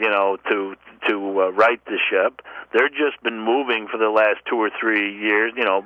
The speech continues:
move, uh, well, for the last seven years when C H E decided they wanted to try to sell Saint James. They've been moving,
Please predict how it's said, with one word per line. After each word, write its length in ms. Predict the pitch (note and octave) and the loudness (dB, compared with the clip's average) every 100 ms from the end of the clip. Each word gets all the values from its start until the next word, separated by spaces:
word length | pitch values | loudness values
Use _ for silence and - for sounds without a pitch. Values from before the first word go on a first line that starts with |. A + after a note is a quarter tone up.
| A2+ | -4
move, 320 | A#2+ A#2+ G#2+ | 0 0 2
uh, 240 | G#2+ G2+ G2 - - - | 4 4 2 -6 -6 2
well, 140 | A#2 A2 | 4 4
for 80 | B2+ | 2
the 80 | |
last 240 | A#2 A#2 A2+ - | 6 4 4 4
seven 300 | E3+ A#3 D3 | 4 4 0
years 340 | G#2 F#2 F2+ F2 | 0 0 0 0
when 220 | A2 G2 - | 0 0 0
C 80 | B2+ | 0
H 220 | A#2+ A2+ D3 | 0 -2 -4
E 100 | C#3 | -2
decided 460 | A2 - A#2 A2 | -2 2 2 2
they 120 | G#2+ G#2+ | 0 0
wanted 400 | G#2+ G#2 G#2+ G2+ | 2 2 2 -2
to 80 | G#2 | 0
try 200 | - G#2 | 4 2
to 120 | G2+ - | 2 2
sell 260 | E3+ G3+ G3+ | 4 6 4
Saint 220 | A#2 F2 D2+ | 0 -2 -4
James. 400 | F2+ D2+ - - - - - - - | -6 -6 -8 -16 -14 -10 -4 -4 0
They've 180 | A2 A2+ | 0 0
been 160 | G#2+ G#2+ | -2 0
moving, 460 | A#2 A#2+ A2 G2+ | 0 2 -2 -6